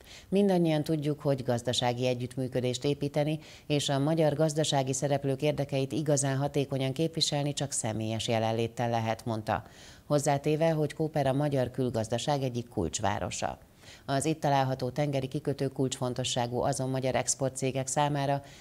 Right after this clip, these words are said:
melyek termékeit a Távol-Keletre vagy Afrika különböző országaiba kívánják eljuttatni, hangsúlyozta. Gazdasági híreink. Az M N B felfüggesztette a magyar Cetelenbank Z R T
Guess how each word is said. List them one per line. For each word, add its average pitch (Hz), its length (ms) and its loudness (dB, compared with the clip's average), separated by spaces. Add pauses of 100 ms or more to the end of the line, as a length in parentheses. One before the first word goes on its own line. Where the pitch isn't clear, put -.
(120)
melyek 156 240 2
termékeit 160 640 0
a 156 100 0
Távol-Keletre 127 760 0
vagy 135 160 0
Afrika 139 360 -2
különböző 117 560 0
országaiba 113 680 0
kívánják 117 540 -4
eljuttatni, 107 840 -4
hangsúlyozta. 76 840 -4 (3250)
Gazdasági 123 680 0
híreink. 113 600 -4 (580)
Az 165 320 2
M 202 140 4
N 185 140 6
B 151 180 6
felfüggesztette 135 920 0
a 131 40 2
magyar 135 440 0
Cetelenbank 131 760 0
Z 127 100 -2
R 135 240 2
T 131 220 -2